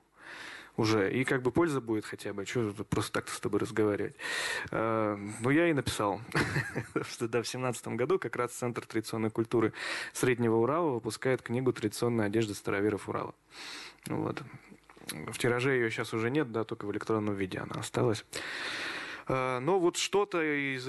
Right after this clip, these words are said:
материалов сегодня мы увидим. Да, что это за материалы будут и о чем мы сегодня будем говорить? Здесь материалы в основном представлены из музеев, либо из частных коллекций. Что такое частная коллекция? Это просто сундук у кого-то остался,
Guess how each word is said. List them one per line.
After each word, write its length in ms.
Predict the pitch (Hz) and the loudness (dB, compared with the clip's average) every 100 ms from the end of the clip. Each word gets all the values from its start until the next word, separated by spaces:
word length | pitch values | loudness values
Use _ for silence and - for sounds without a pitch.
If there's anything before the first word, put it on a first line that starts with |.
| 143 | 0
материалов 580 | 143 139 156 190 175 - | 0 0 2 4 4 2
сегодня 360 | 135 156 131 | 2 2 2
мы 180 | 127 131 | 2 4
увидим. 420 | 120 120 110 98 | 4 2 0 0
Да, 140 | 104 127 | -2 -2
что 240 | - 208 | 2 2
это 160 | 202 175 | 2 -2
за 120 | 143 | -4
материалы 500 | 139 139 135 131 110 | -4 0 2 2 0
будут 280 | 104 104 113 | 0 2 2
и 20 | |
о 60 | 113 | 2
чем 200 | 156 147 | 0 0
мы 80 | |
сегодня 280 | 123 131 120 | 0 0 2
будем 220 | 113 110 | 2 2
говорить? 260 | 107 104 101 | 2 0 -2
Здесь 260 | 117 147 - | 0 0 2
материалы 460 | 131 - 143 139 117 | -2 2 2 4 0
в 40 | |
основном 440 | 110 127 131 123 | -2 -2 0 0
представлены 720 | 110 117 - 127 113 110 107 107 | 0 -4 -2 -2 0 0 0 0
из 120 | 110 | 2
музеев, 540 | 147 156 233 214 165 | 2 4 4 4 4
либо 240 | 151 135 127 | 2 4 4
из 80 | |
частных 440 | - 143 127 117 113 | 4 -2 -2 -4 -2
коллекций. 440 | 131 185 - - | 2 2 2 -4
Что 160 | - 143 | 0 2
такое 220 | 139 127 | 4 2
частная 360 | - 131 - 110 | 2 -2 -2 0
коллекция? 360 | 143 160 127 | 0 0 -2
Это 100 | 113 | -2
просто 240 | 117 131 - | 0 0 0
сундук 420 | 120 113 113 110 | -2 2 2 2
у 40 | |
кого-то 360 | - 101 101 110 | 0 2 2 0
остался, 540 | - 180 190 - 117 | -2 0 0 0 -6